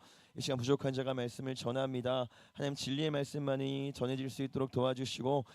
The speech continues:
이 시간 모든 주의 진리의 말씀이 여기 모인 모든 사람들의 마음을 뜨겁게 하고 말씀으로 다시 한번 무장할 수 있도록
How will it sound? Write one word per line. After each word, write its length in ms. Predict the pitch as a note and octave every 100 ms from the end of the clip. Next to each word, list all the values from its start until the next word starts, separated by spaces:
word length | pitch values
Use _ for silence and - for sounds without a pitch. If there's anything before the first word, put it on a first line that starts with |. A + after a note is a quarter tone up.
| - -
이 40 |
시간 180 | B2+ C#3+
모든 360 | C3 C#3+ D#3+ D#3+
주의 320 | D3+ C#3 C#3+
진리의 360 | - C3 C#3 C3
말씀이 600 | B2 - B2+ C3 F3 G3 - -
여기 140 | B2 B2+
모인 220 | B2+ B2+
모든 300 | B2 C#3+ D#3
사람들의 360 | D#3 C#3+ C#3 C3+
마음을 260 | B2 B2+
뜨겁게 480 | B2+ E3+ E3 - D3
하고 420 | C3+ A#2+ A#2 A2+ A2 - -
말씀으로 400 | B2 B2 C3+ C3+
다시 240 | B2 A#2+
한번 220 | C3+ C3+
무장할 440 | C3 C3 D#3 D3+ C#3+
수 160 | -
있도록 460 | C#3+ - B2 C#3